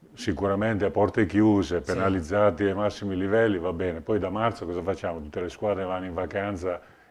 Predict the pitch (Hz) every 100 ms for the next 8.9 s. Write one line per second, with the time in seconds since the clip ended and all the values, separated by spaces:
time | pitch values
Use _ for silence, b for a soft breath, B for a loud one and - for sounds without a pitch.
0 | _ 85 90 90 87 92 90 85 95 87
1 | 95 87 90 90 90 90 90 92 90 95
2 | 101 - 78 - b b - 90 90 90
3 | 90 90 170 127 143 117 104 98 95 92
4 | 101 80 98 95 95 90 101 104 - 95
5 | 90 - b b b b b _ 107 -
6 | 98 98 92 113 104 95 107 98 113 107
7 | 104 101 101 107 98 98 95 - - 95
8 | 95 98 92 92 78 82 98 - -